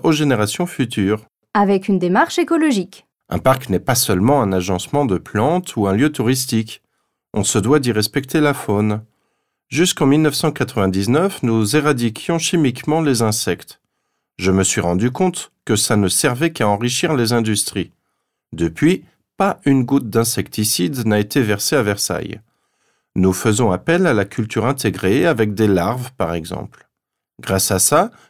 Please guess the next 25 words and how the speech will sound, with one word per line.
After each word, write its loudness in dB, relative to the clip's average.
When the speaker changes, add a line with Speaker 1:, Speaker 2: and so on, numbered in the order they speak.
Speaker 1:
les 2
oiseaux 4
reviennent. 0
Nous 2
avons 2
aussi -2
quelques -2
vieux 2
sangliers, 2
des 0
chevreuils, 0
des -2
renards, 0
des -4
faisans. -2
Ils 2
vivent 2
au 4
fond 0
du 2
parc, 0
dans 0
un 2
endroit -2
secret. -4